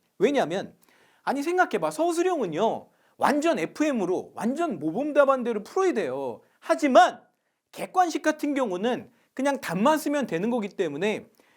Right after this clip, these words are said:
교과서 풀이대로 풀어가지고는 실제로는 정말 시험 시간에 다 풀기 어렵단 말이야. 그래서 선생님이 두 가지 풀이를 많이 가르쳐 준다고. 객관식 나오면 이렇게 풀고 서술형 나오면 그냥 교과서적으로 풀어. 이렇게 가르쳐 주기 때문에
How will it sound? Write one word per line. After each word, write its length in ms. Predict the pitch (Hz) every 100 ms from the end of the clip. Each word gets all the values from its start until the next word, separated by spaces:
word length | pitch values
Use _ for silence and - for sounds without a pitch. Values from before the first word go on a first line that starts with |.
| _
교과서 640 | - 202 233 311 294 294 294
풀이대로 480 | 349 320 302 262
풀어가지고는 840 | - 339 339 294 214 196 175 226 208
실제로는 720 | - 302 311 269 254 247 - _ _ _ _ -
정말 560 | 180 247 277 226 208
시험 220 | 143 330
시간에 360 | 302 247 220 208
다 200 | - 196
풀기 240 | - 285
어렵단 460 | 135 131 233 - 214
말이야. 460 | 143 113 107 113 98
그래서 220 | 208 254
선생님이 280 | 302 320 262
두 120 | -
가지 200 | 180 208
풀이를 260 | - 214 214
많이 200 | 135 170
가르쳐 300 | - 185 196
준다고. 420 | 175 135 92 _ _ _ _ _
객관식 500 | - 180 254 247 220
나오면 340 | 202 170 175 156
이렇게 240 | 160 190
풀고 480 | 175 165 208 392 - _ _
서술형 500 | - 285 247 240 220
나오면 340 | 156 135 214
그냥 260 | - 165 220
교과서적으로 580 | 143 165 180 170 139 135
풀어. 200 | 240 160
이렇게 380 | 196 311 311
가르쳐 340 | 262 - 165 220
주기 260 | 180 175
때문에 540 | 175 147 131 196 135